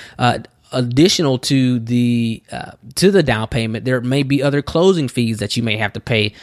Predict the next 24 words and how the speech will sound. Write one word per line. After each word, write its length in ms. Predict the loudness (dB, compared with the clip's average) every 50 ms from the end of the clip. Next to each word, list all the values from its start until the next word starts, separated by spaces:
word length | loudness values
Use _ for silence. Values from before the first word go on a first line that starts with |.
| -20 -20 -18 -8 -2
out 140 | 0 0 0
of 100 | 0 0
pocket. 400 | 0 0 0 0 -2 -6 -10 -12 _ _
If 120 | -4 -2 0
you 60 | 0
got 140 | 0 0 0
a 40 | 0
good 160 | 0 0 0
realtor, 400 | 2 2 2 2 2 2 -2 -2
they'll 180 | 0 0 0
try 180 | 0 -2 -2 -2
to 80 | -2 -2
make 240 | -2 -4 -4 -4
sure 200 | -4 -2 0 0
that 160 | 0 0 0 -2
you 60 | -2
don't 80 | -2
have 120 | -2 -2 -4
to 60 | -4
pay 220 | -2 -2 -2 0
any 200 | 0 0 0 0
of 60 | 0 0
that 160 | 0 0 -2
stuff. 360 | -2 -2 0 0 0 -2 -4